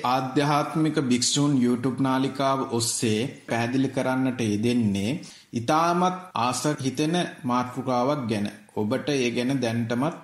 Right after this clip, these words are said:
ඒ විදිහටම හිතලා ඇති ඔබ මාතෘකාව දන්න නිසා. ඉතින් මේ තෙවෙනි ඇස ප්‍රායෝගික භාවනා හය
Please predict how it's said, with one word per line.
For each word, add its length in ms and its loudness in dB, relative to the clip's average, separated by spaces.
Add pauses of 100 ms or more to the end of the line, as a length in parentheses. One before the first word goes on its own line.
(120)
ඒ 160 -2
විදිහටම 440 0
හිතලා 380 0
ඇති 200 0
ඔබ 100 -4
මාතෘකාව 680 0 (420)
දන්න 420 0
නිසා. 320 0 (200)
ඉතින් 240 2
මේ 140 2
තෙවෙනි 360 2
ඇස 200 0
ප්‍රායෝගික 680 2 (240)
භාවනා 640 2
හය 260 -2